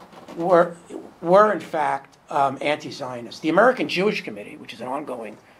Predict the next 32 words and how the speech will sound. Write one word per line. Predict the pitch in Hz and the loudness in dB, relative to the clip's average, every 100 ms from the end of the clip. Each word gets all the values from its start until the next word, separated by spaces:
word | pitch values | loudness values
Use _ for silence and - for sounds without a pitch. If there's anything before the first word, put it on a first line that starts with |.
| _ | _
group | - 139 - | -10 -10 -6
today, | 143 175 123 - - _ | 0 0 0 -6 -20 _
was | 170 170 | -2 0
anti-Zionist | 165 202 196 151 147 202 - - - - | 2 0 0 -4 -6 -6 -10 -14 -16 -16
before | 143 - 190 147 | -14 2 4 4
World | 143 135 | 2 -6
War | 135 | -12
Two. | - - - - _ - - - - - - | -14 -16 -16 -20 _ -20 -20 -20 -20 -20 -12
So | - 202 160 - - _ _ _ | 0 4 4 2 -10 _ _ _
bef-, | 180 170 - - - | -8 -8 -10 -20 -6
from | - 170 - - - _ - - _ _ - | 0 2 0 -10 -20 _ -20 -20 _ _ -2
eighteen | - 220 208 | 2 2 2
ninety-eight | 185 165 147 156 127 | 2 2 0 -2 -2
or | 127 | -6
eighteen | 147 147 | -8 -6
ninety-two | 135 123 - 190 - | -8 -8 -4 -4 -4
through | - 165 156 156 139 - - - | -8 -8 -4 -4 -6 -12 -18 -4
the | 156 | -2
end | 160 | -2
of | 127 | -4
World | 139 127 127 | -8 -8 -12
War | 127 | -14
Two, | - 135 117 - - - - | -12 -14 -14 -18 -20 -16 2
most | 175 220 214 | 6 6 4
Jews | 185 165 139 - | -2 -2 -2 -6
thought | - 160 160 - | -2 0 -2 -4
that | 147 131 - _ _ _ 139 | -4 -4 -8 _ _ _ -8
Zionism | 151 156 185 170 131 131 | 2 4 4 2 -4 -12
was | 120 | -12
a | |
utopian | 131 120 135 127 139 123 | -14 -12 -12 -10 -14 -16
scheme. | - - 135 117 | -16 -12 -12 -14